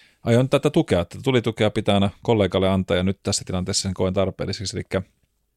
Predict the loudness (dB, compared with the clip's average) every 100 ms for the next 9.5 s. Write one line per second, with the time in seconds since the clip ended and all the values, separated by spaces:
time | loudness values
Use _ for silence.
0 | _ _ _ -18 -18 -20 -20 _ _ 2
1 | 4 4 4 4 2 2 2 2 0 2
2 | 2 0 0 2 0 0 -4 -6 0 2
3 | 2 0 0 0 -2 0 -2 0 0 0
4 | 0 -2 -4 -4 -4 -4 -4 -8 _ _
5 | _ _ _ -8 0 2 4 2 0 0
6 | 2 2 0 -2 -4 _ _ _ _ _
7 | _ _ _ _ _ _ -2 2 2 2
8 | 0 0 0 -2 -2 0 0 0 -2 -4
9 | -4 -4 -4 -6 -10